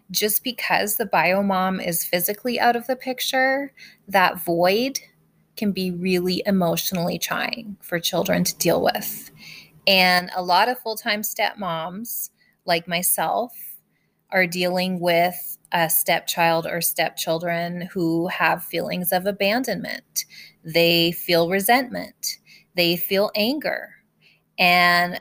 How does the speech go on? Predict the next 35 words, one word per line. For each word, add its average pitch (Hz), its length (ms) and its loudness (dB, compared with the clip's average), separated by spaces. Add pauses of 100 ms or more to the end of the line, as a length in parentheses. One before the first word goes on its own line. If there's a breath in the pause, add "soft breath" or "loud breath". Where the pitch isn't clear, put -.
a 180 100 2
lot 175 220 2
of 208 100 4
the 226 120 -4
time, 220 500 -2
the 208 100 -2
full-time 196 540 -6
stepmom 175 720 -2 (120)
bears 175 460 -2
the 196 100 -4
brunt 190 680 -6
of 180 140 -2
all 160 160 2
these 180 220 -4
emotions - 680 -2
simply 175 460 -4
because 165 500 -2
she's 175 460 -2
there 170 640 2 (100)
all 160 300 4
the 185 140 0
time. - 560 -4 (960 soft breath)
So 170 840 6
I 185 160 2
think 202 240 -6
a 202 60 2
lot 180 280 4
of 202 120 -2
full-time 208 380 -4
stepmoms 202 720 -2
really 180 360 -2
have 180 280 -4
to 175 120 -8
watch 170 420 2
that, 175 460 4